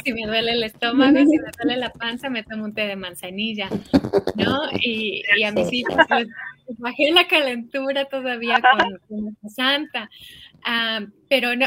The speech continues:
Speaker 1: no estamos hablando de un dolor de panza, estamos hablando de una pandemia mundial.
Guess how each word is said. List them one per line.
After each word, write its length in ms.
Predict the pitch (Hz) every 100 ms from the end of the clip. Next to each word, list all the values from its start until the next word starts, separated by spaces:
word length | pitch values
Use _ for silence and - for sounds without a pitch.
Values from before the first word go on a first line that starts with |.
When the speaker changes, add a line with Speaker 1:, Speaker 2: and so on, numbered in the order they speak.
| 226
Speaker 1:
no 100 | 277
estamos 420 | 285 302 294 311
hablando 560 | 277 247 233 233 247 226
de 160 | 214
un 200 | 208 233
dolor 360 | 233 220 220 214
de 80 | 202
panza, 540 | - - 277 262 262
estamos 440 | 220 247 240 269
hablando 440 | 285 254 233 240 254
de 100 | 233
una 240 | 233 233
pandemia 680 | 233 208 202 202 233 247 208
mundial. 680 | 185 185 190 196 208 226